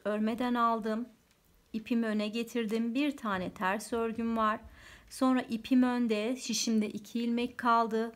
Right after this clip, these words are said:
Bu iki ilmeği örmeden diğer şişimi aldım ve ipim önde gördüğünüz gibi. Ve iliğimizi de açtık bu sırada. Şimdi sıra başındayım. İki ilmeğimi örüyorum.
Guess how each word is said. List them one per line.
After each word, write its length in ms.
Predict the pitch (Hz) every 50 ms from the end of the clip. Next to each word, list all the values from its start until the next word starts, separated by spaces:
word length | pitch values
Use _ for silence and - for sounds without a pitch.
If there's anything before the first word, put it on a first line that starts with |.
| -
Bu 120 | - - -
iki 280 | 214 196 - - 269
ilmeği 420 | 262 262 240 220 202 196 196 - -
örmeden 720 | - 196 202 214 226 233 233 226 208 220 214 208 208 214 214 - - - - - - _ -
diğer 340 | 214 233 254 247 240 247 240
şişimi 400 | 247 233 - - 226 202 190 -
aldım 600 | - 190 196 202 208 196 208 220 233 226 214 214
ve 120 | 226 -
ipim 360 | - 220 - - 233 226 226
önde 380 | - 180 185 202 208 - 170 -
gördüğünüz 640 | - - - - - - - - - 269 - - -
gibi. 180 | - - - 180 - _ _ _ _ _ -
Ve 60 | 269
iliğimizi 600 | 277 254 240 226 233 226 220 220 208 208 220 208
de 60 | 202
açtık 480 | 156 - - - - - 208 - - -
bu 60 | -
sırada. 600 | - - - - 147 135 - - - - - 262 - _ _ _ _ _ - - _ - - - - - - _ _ _ _ _ _ _ _ _ _ _ _ _ - - - _ _ _ _ _ _ _ _ _ _ _ _ _ _ _ _ _ _ _
Şimdi 400 | - - 285 277 262 240 240 247
sıra 380 | 247 - - 254 202 196 196 202
başındayım. 720 | 240 247 - - 262 254 247 254 247 247 240 254 254 - - _ _ _ _ _ _ _ _ _ _ _ _ _ _ _ -
İki 260 | 254 254 - - 311
ilmeğimi 560 | 294 247 220 208 196 190 185 180 180 190 - -
örüyorum. 680 | 202 202 202 196 202 214 220 226 220 226 233 240 254 254